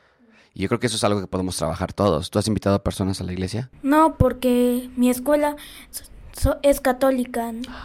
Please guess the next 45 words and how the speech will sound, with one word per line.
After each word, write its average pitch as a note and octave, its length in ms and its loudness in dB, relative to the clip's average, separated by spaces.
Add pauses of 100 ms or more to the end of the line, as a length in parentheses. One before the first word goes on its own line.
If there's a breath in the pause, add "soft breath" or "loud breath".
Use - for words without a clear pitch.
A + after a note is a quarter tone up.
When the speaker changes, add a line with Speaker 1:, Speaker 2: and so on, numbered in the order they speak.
(200 loud breath)
Speaker 1:
Ok. F2+ 180 -8 (600)
Speaker 2:
Creen C4+ 260 2
en B3 220 0
dioses B3+ 400 -4
ajenos. A3 640 -8
Speaker 1:
Ok, - 180 -8 (240)
ok, E2+ 120 -12 (160)
ok. - 120 -14 (180)
Y G#2 100 0
a A2 40 6
veces G#2+ 240 0
es G#2+ 100 -2
complicado. G#2+ 680 -4
Speaker 2:
Sí. B3+ 300 -4 (220)
Speaker 1:
Pero C4 160 0
aún A3+ 140 4
así - 160 2
podríamos. B2+ 500 4 (140)
Ok, - 160 0
esa E3+ 180 8
es F3 80 8
un F3 80 6
buena, D3+ 300 8
una C3+ 180 6
buena B2+ 160 6
pregunta. C3 380 2
¿Cómo D3+ 240 2
crees C3 180 2
que A#2+ 100 -6
podríamos G#2 380 2
compartir G2+ 480 -2
de F#2+ 240 -6
nuestra F2+ 240 -4
fe F2+ 140 -4
con F#2 160 -4
alguien F#2 180 -2
que E2+ 160 -8
es - 260 -10 (100)
católico, - 580 -4 (100)
alguien F2 200 -4
que F2+ 100 -6
es - 80 -8
de F#2 80 -4
otro? - 200 -10 (360 loud breath)
¿No? A2+ 160 -4